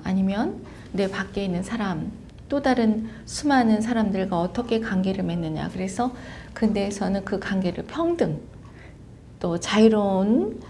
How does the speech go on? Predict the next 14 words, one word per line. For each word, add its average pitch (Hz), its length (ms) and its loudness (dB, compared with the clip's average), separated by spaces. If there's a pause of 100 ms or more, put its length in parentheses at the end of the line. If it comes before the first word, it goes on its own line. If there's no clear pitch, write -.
(120)
주체와 196 1300 -2
더불어 190 380 -2
평등이란 294 640 2
개념으로, 185 580 -2 (440)
어, 175 220 -2
가져가는데, 208 580 0 (220)
실질적으로 247 1120 4
근대가 208 640 2
이뤄 185 560 0 (400)
보려고 220 340 6
했었던 175 680 -6 (300)
그 190 180 -4
평등한 311 640 0
관계가 160 680 -2